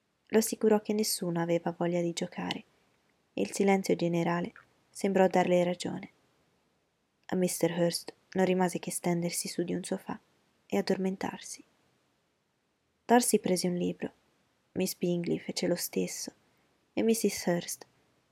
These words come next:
occupata a gengilarsi con i suoi braccialetti e i suoi anelli,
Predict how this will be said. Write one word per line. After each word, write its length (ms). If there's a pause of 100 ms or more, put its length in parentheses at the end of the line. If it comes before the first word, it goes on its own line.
(160)
occupata 580
a 20
gengilarsi 760
con 140
i 60
suoi 180
braccialetti 640
e 40
i 20
suoi 200
anelli, 360